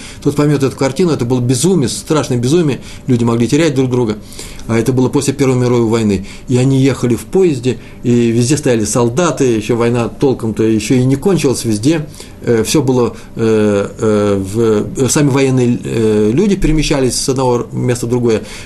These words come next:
Все было, э, с проверками документов, э, страшная жизнь. И он ехал в поезде, и вдруг они увидали, как поднимается в вагон, э, одна пожилая еврейка с своей дочерью, больше никого не было, и ее не пускают. Она говорит, что у нее есть билет, ее не пускают,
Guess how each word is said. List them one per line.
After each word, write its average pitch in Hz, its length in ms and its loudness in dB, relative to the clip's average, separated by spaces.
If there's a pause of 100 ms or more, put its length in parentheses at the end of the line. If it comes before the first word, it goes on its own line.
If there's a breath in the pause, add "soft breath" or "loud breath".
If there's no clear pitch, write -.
(100)
Все 131 240 0
было, 117 300 0 (220 loud breath)
э, 113 160 0
с - 80 -2
проверками 143 640 0
документов, 135 680 -2 (220 loud breath)
э, 117 220 2
страшная 123 480 -2
жизнь. 98 260 -2
И 156 60 2
он 196 200 2 (400 loud breath)
ехал 135 440 0
в - 120 -10
поезде, 147 340 2
и 139 40 2
вдруг 151 220 -2
они 160 160 2
увидали, 160 420 2
как 127 200 -4
поднимается 135 680 -2
в 113 300 0
вагон, 135 460 0 (240 loud breath)
э, 120 180 0
одна 123 240 0
пожилая 135 460 2
еврейка 135 520 2
с - 40 -8
своей 135 220 0
дочерью, 127 380 0
больше 135 220 -2
никого 143 200 2
не 185 140 2
было, 147 180 0 (200 loud breath)
и 180 60 0
ее 185 240 4
не 175 120 2
пускают. 139 680 -4 (260)
Она 165 120 0
говорит, 160 160 2
что 170 100 0
у - 20 0
нее 175 140 4
есть 156 160 0
билет, 170 320 2
ее 156 100 2
не 143 80 0
пускают, 156 520 0